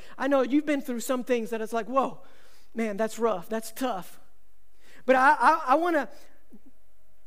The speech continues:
I dare say that the worst, the most intense stress that you've gone through in life is because you've forgotten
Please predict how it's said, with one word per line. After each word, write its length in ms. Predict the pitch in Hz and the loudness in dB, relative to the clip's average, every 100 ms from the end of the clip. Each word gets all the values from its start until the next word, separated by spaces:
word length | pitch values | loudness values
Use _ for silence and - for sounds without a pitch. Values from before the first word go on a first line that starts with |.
| - - | -8 -2
I 80 | 240 | 0
dare 360 | 254 330 359 | 2 2 2
say 640 | 320 - 262 208 180 175 175 - - - - | 0 -2 -2 -2 -2 -6 -8 -10 -10 -10 -8
that 160 | 208 - | -8 0
the 280 | 220 202 196 - - - - | 2 2 -6 -10 -12 -12 -8
worst, 720 | 208 254 320 311 - - - - - - - | -2 0 0 -4 -8 -10 -10 -10 -10 -10 -8
the 80 | 226 | -4
most 220 | 233 220 | -4 -4
intense 460 | 220 208 247 277 294 | -6 -6 -4 -4 -6
stress 440 | - 220 196 - - - - - - | -6 -4 -6 -8 -10 -10 -10 -10 -8
that 160 | 185 185 | -6 -4
you've 160 | 214 | -2
gone 220 | 220 247 | 0 -2
through 180 | - 240 | -4 -6
in 140 | 214 202 | -6 -4
life 220 | 170 165 | -6 -6
is 140 | 180 165 | -8 -8
because 340 | 190 208 170 | -8 -8 -8
you've 140 | 180 | -8
forgotten 580 | - 160 196 175 143 127 | -10 -8 -6 -6 -6 -10